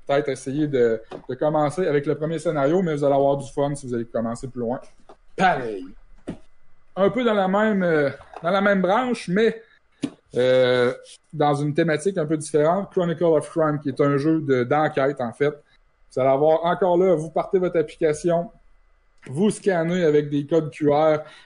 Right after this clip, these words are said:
les différents indices. Vous allez prendre votre cellulaire pour inspecter des scènes de crime en trois cent soixante que vous allez trouver comme ça. Vous sortez tous les objets avec les cartes que vous voyez. Admettons, j'ai vu, euh, du sang.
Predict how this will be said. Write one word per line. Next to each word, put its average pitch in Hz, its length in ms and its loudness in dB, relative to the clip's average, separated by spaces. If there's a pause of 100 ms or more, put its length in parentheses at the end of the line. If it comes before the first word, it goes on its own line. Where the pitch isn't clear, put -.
les 165 160 2
différents 160 520 -2
indices. 147 640 -2 (540)
Vous 175 120 0
allez 202 200 6
prendre 202 240 -2
votre 180 160 0
cellulaire 175 500 0
pour 160 200 -2 (100)
inspecter 180 520 -4
des 175 160 -4
scènes 180 260 -4
de 160 100 -2
crime 170 320 -2
en 151 120 -4
trois 160 280 -4
cent 160 180 -6
soixante 160 520 -4
que 156 40 -6
vous 143 120 -2
allez 143 360 0
trouver 160 300 -4
comme 156 220 -4
ça. 180 220 -2
Vous 160 140 -4
sortez 175 320 -4
tous 220 200 -6
les 160 200 -2
objets 151 320 0
avec 151 240 -2
les 139 160 -2
cartes 160 220 -4
que 156 60 -4
vous 143 100 -6
voyez. 139 400 -2 (340)
Admettons, 139 440 -2
j'ai 147 120 -2
vu, 151 260 2
euh, 127 120 0 (340)
du 127 240 -12
sang. 147 440 -4